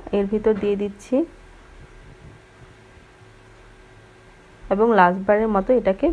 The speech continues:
blend করে নিচ্ছি। বিশ সেকেন্ডের মতন blend করে নিব। প্রথমবার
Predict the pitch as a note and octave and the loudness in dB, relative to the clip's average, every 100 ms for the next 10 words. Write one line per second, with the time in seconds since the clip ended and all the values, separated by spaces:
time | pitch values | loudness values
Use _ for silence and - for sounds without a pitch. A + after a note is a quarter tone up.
0 | A#3 F#3 E3+ - D#3+ D#3+ E3 - - D#3 | 0 0 0 -2 -4 -4 -6 -10 -8 -8
1 | G3 - - - - - - - - - | -8 -12 -14 -14 -16 -16 -18 -16 -14 -14
2 | - - - - - - - - - - | -18 -20 -20 -20 -18 -18 -18 -20 -20 -20
3 | - - - - - - - - - - | -20 -20 -20 -20 -20 -20 -20 -20 -20 -20
4 | - - - - - - - G3+ G3+ - | -20 -20 -20 -20 -20 -18 -6 -6 -2 0
5 | G#3 G#3 G#3 A3 G3 F#3+ C4+ C#4 F#3+ F#3+ | 2 2 0 0 0 0 0 2 0 0
6 | - G3 G3 G3 G#3 G4 - - - - | 0 -2 -2 -4 0 -2 -2 -20 -20 2
7 | G#3 G3+ B3 A3+ A3+ | 4 4 2 6 6